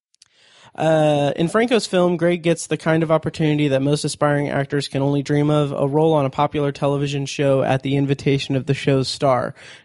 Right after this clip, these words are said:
During the filming of The Room, Greg and girlfriend Amber run into Bryan Cranston, playing himself, circa two thousand one,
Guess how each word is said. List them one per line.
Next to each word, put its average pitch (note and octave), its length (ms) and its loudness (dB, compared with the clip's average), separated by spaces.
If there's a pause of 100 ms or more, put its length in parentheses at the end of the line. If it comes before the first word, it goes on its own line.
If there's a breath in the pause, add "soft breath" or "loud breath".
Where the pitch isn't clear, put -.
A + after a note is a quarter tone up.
During F#3 240 2
the F#3 60 0
filming F3+ 320 2
of D3+ 100 -2
The C3+ 100 -4
Room, D#3+ 260 2
Greg D#3+ 260 0
and D3 140 0
girlfriend C#3+ 560 -2
Amber D#3+ 440 -2 (440 loud breath)
run D#3+ 200 2
into C#3+ 760 2
Bryan D3 280 2
Cranston, C#3+ 540 -2
playing C#3+ 260 -2
himself, C3+ 420 -2
circa C3+ 240 -6
two C3+ 160 -6
thousand C3 320 -2
one, B2+ 280 0